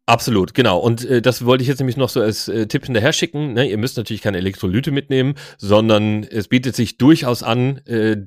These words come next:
die Wasserration, die man zu sich nimmt, durch Apfelschorle zum Beispiel, ähm, aufzuwerten.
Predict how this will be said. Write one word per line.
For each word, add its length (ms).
die 440
Wasserration, 640
die 80
man 180
zu 140
sich 180
nimmt, 320
durch 400
Apfelschorle 480
zum 140
Beispiel, 460
ähm, 500
aufzuwerten. 800